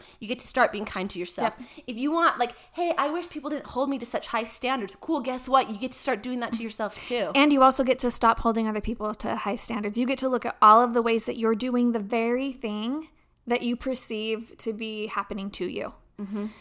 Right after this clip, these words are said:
Speaker 2: So,
Speaker 1: Absolutely.
Speaker 2: so that's, like, a big, so projection work, that was huge for me. And as I started to clean myself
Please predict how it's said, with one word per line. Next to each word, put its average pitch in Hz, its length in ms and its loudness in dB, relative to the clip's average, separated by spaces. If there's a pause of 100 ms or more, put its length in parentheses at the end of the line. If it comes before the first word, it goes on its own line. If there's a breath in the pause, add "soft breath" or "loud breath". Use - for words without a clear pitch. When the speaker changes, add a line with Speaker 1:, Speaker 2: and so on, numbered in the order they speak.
(160 loud breath)
Speaker 2:
So, 262 180 6
Speaker 1:
Absolutely. 190 320 -2
Speaker 2:
so 254 80 6
that's, 277 260 6
like, 302 140 4
a 262 60 2
big, 240 200 4
so 277 120 -2
projection 254 560 -2
work, 208 160 -4
that 254 140 2
was 226 120 -4 (180)
huge 269 300 0
for 240 140 -6
me. 208 120 -6
And 214 80 -4
as 233 120 0
I 254 80 0
started 302 420 0
to 339 80 -2
clean 269 340 0
myself 240 460 -2